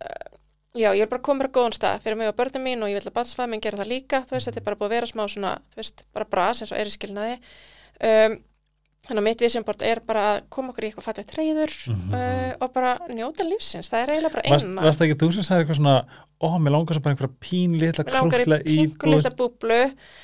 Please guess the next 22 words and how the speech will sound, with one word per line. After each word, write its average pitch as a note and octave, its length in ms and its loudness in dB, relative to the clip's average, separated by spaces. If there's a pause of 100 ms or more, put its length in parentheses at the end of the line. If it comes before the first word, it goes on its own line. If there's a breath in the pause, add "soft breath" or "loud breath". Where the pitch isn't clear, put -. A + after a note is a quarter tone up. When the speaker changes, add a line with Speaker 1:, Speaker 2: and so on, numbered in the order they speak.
(180 loud breath)
Speaker 1:
þar A#3+ 160 -2
sem A3+ 160 -4
að A3+ 240 4
ég A3+ 60 -4
sé A#3+ 200 -2
fyrir A#3 240 0
mér A3 240 -2
bara G#3 420 2 (200)
fullt - 260 -14
af B3+ 60 -2
svona A3+ 160 -8 (100)
lömpum B3+ 360 -4
og A#3+ 80 -6
kertaljósum, A3+ 840 -2
allt - 240 -6
gett B3+ 180 -2
þröngt A#3+ 380 -4
um G#3+ 100 -6
allt, G#3+ 440 -2
bara G#3 280 2 (380 loud breath)
að A3 80 -6
ég A#3+ 200 4